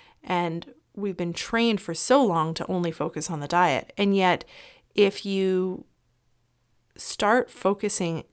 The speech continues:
elsewhere and you start looking at the other pieces,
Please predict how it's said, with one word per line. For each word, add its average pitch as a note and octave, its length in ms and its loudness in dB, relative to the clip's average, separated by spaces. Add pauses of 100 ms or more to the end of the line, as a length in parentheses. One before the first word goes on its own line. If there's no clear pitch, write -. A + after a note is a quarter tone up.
elsewhere E3+ 760 -2
and F3+ 140 -4
you E3 80 -4
start F#3 460 -2
looking F#3 520 -4
at F3+ 180 -8
the - 200 -4
other F3 280 0
pieces, A#3+ 600 -4